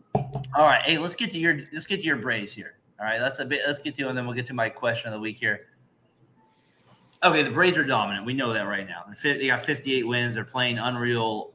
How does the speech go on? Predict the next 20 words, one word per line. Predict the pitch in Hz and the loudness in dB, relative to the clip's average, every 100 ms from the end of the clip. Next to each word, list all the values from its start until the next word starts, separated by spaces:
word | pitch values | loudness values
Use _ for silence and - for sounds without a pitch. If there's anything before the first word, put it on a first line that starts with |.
| 117 | -8
baseball | 110 110 - 104 | -4 -4 -2 -2
at | 104 | -2
this | 110 101 | -6 -10
point | - 104 101 - | -6 -6 -6 -8
in | 110 | -14
the | 101 | -10
season. | - 107 101 104 101 69 | -8 -6 -6 -8 -10 -8
I | 107 | -8
mean, | 101 101 104 | -8 -10 -12
it's | 107 | 0
hard | 127 123 | 4 4
to | 117 | 4
kinda, | - 123 113 107 - | 4 6 6 2 -4
you | 123 | -8
can | 120 127 | -4 0
nitpick | 127 - 131 117 | 0 0 -2 0
them | 117 110 | -2 -4
what | 110 107 | -4 -6
you | 113 | -8
want, | 117 120 113 | 2 4 4